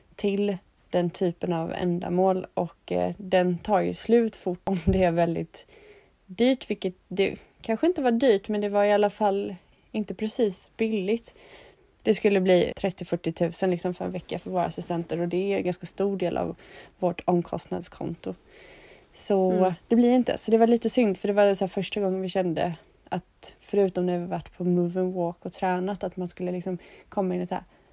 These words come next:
Speaker 1: naturligt och roligt sammanhang med andra funkisfamiljer. Men det blir det inte.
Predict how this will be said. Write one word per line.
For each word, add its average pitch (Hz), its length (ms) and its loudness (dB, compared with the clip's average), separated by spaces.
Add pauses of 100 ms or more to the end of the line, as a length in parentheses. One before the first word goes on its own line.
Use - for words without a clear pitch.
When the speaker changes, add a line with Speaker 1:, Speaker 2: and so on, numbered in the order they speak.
Speaker 1:
naturligt 185 520 -2
och 180 60 -2
roligt 180 380 -4
sammanhang 180 640 0
med 185 180 -2
andra 185 380 0 (220)
funkisfamiljer. 180 1040 -4 (600)
Men 359 80 -4
det 392 60 -2
blir 381 140 4
det 349 80 0
inte. - 260 -2